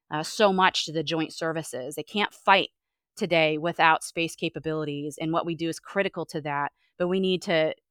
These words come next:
to really focus in on, on the joint aspect of how are we supporting our, um, sister services, uh, going forward. So we, we chose to use I L E, S L E. And yes, we are stepping out.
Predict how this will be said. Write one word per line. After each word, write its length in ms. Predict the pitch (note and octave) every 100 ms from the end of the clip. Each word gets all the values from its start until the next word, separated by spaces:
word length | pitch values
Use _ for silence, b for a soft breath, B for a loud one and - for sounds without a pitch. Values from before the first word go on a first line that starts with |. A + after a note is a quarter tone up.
| _
to 140 | F#3 E3
really 240 | F#3 F3
focus 420 | - E3 - -
in 140 | D#3+ D#3
on, 200 | D3+ C#3+ _ _ -
on 140 | E3
the 80 | E3
joint 360 | D3+ F3 E3 -
aspect 640 | D#3+ D#3 - D3 C3 -
of 180 | D3 D3+
how 260 | - E3+ D#3
are 100 | D3+
we 120 | D3
supporting 500 | - D3 D#3+ D3+ C#3+
our, 180 | C#3+ C#3+ _ _ -
um, 300 | D3 D3 C#3+ -
sister 340 | - - E3
services, 720 | - D3+ C#3+ - D3 D3 - -
uh, 160 | D#3+ D3
going 300 | D3+ D#3 D3+
forward. 380 | - C#3+ G#2+ -
So 260 | F#3 E3+ b b b
we, 240 | G3+ F#3+ - _ _ _ _ _ -
we 160 | F3 -
chose 280 | - A3 G#3+
to 100 | -
use 200 | G3 F#3+ -
I 160 | F3+
L 160 | F3 F3
E, 80 | E3
S 200 | D#3+ -
L 100 | D3
E. 100 | B2+
And 160 | F3 F#3+
yes, 320 | F#3+ F3+ - _ _
we 160 | F#3 G3
are 240 | F3 G3
stepping 480 | G#3 - G3 G#3 F3+
out. 300 | E3+ F#3 -